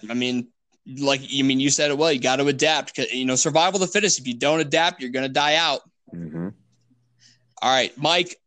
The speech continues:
Speaker 1: really appreciate your time, uh, coming on the show, and best of luck with the rest of your season, um, in Oklahoma City. Enjoy it there, and, uh, definitely look forward. Hopefully,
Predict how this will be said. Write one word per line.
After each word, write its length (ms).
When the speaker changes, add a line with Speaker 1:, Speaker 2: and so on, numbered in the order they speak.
Speaker 1:
really 240
appreciate 560
your 140
time, 580
uh, 240
coming 200
on 120
the 60
show, 640
and 480
best 240
of 100
luck 320
with 140
the 60
rest 200
of 60
your 80
season, 580
um, 380
in 120
Oklahoma 460
City. 420
Enjoy 400
it 200
there, 420
and, 640
uh, 240
definitely 320
look 140
forward. 340
Hopefully, 580